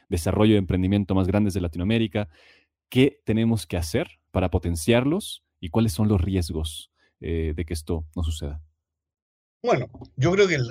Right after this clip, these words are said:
Speaker 2: el, el principal riesgo, y que en ese sentido Chile lo está haciendo bien, es que, mm, que estos pequeños emprendimientos no sean económicamente sustentables. Y por lo tanto, a nivel,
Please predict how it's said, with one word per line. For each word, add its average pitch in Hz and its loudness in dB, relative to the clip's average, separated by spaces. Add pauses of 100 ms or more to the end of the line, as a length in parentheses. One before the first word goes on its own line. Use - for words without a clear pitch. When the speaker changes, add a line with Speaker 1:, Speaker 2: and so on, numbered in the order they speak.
(100)
Speaker 2:
el, 135 2
el 135 -6
principal 139 2
riesgo, 185 0
y 147 -12
que 139 -6
en 151 -8
ese 147 -8
sentido 135 -6
Chile 156 -8
lo 131 -4
está 143 -2
haciendo 131 -4
bien, 143 -2 (540)
es 208 -2
que, 170 0
mm, 147 -10
que 202 -6
estos 202 -6
pequeños 185 -2
emprendimientos 175 -4
no 170 0
sean 196 0
económicamente 170 -2
sustentables. 131 -4 (920)
Y 131 -2
por 165 2
lo 156 0
tanto, 208 4
a 170 4
nivel, 180 2